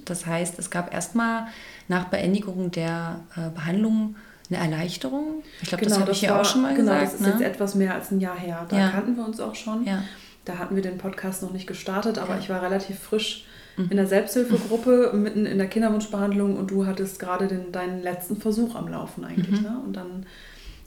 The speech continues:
Speaker 2: hattest du danach gesagt, so, und jetzt ist gut.
Speaker 1: Also wir waren wirklich, das war verrückt, ich weiß noch diesen Anruf
Speaker 2: Wie,
Speaker 1: von der Klinik.
Speaker 2: wie
Speaker 1: Genau.
Speaker 2: wusstest du das? Also das, das ist auch, glaub ich, die
Speaker 1: Ach so.
Speaker 2: allererste Frage. Wie weiß man denn,
Speaker 1: Dass die
Speaker 2: wann es,
Speaker 1: Behandlung zu
Speaker 2: wann
Speaker 1: Ende
Speaker 2: es gut
Speaker 1: sind?
Speaker 2: ist?
Speaker 1: Mhm.
Speaker 2: Also wa-, wann es wirklich reicht?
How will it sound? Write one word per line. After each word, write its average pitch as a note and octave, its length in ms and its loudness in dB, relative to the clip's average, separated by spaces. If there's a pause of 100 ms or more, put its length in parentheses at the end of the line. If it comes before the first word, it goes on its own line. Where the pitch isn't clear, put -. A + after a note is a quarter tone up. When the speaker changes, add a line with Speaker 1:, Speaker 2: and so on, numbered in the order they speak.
(100)
Speaker 2:
hattest G3 240 -8
du G3 40 -6
danach F#3+ 340 -2
gesagt, F#3 320 -6
so, - 100 -14
und F3+ 120 -10
jetzt F3 180 -14
ist F#3+ 100 -14
gut. - 280 -10 (340)
Speaker 1:
Also D#3+ 220 2
wir F3+ 120 6
waren G#3+ 260 8
wirklich, A3+ 360 0
das - 180 -6
war F#3+ 100 2
verrückt, F#3+ 340 -4
ich - 120 -4
weiß F#3 120 2
noch A3 80 6
diesen - 220 -4
Anruf A3 380 4
Speaker 2:
Wie, G#3+ 140 4 (180)
Speaker 1:
von G3 140 6
der F#3+ 100 6
Klinik. B3+ 560 6
Speaker 2:
wie A#3 120 10
Speaker 1:
Genau. B3+ 180 6
Speaker 2:
wusstest A#3 260 2
du G3+ 40 4
das? F3 340 0
Also F#3 120 0
das, G3+ 260 2
das G#3 200 -4
ist - 340 -6
auch, - 120 -6
glaub G3 140 0
ich, F#3 80 0
die - 80 2
Speaker 1:
Ach - 20 2
so. - 80 2
Speaker 2:
allererste F#3+ 340 4
Frage. F#3 380 -6
Wie A3+ 200 2
weiß B3 300 0
man F#3 220 2
denn, G3 300 2 (260)
Speaker 1:
Dass F#3 160 2
die G3 60 6
Speaker 2:
wann F#3+ 100 8
es, F3 60 4
Speaker 1:
Behandlung G3 680 6
zu - 80 -12
Speaker 2:
wann G#3+ 140 6
Speaker 1:
Ende G3+ 120 8
Speaker 2:
es G#3+ 60 4
gut - 220 4
Speaker 1:
sind? - 120 -2
Speaker 2:
ist? - 240 -14
Speaker 1:
Mhm. F3 80 0
Speaker 2:
Also F3 300 0
wa-, - 180 -6
wann G3+ 200 0
es A3+ 200 -4
wirklich G#3 320 -6
reicht? G3 420 -4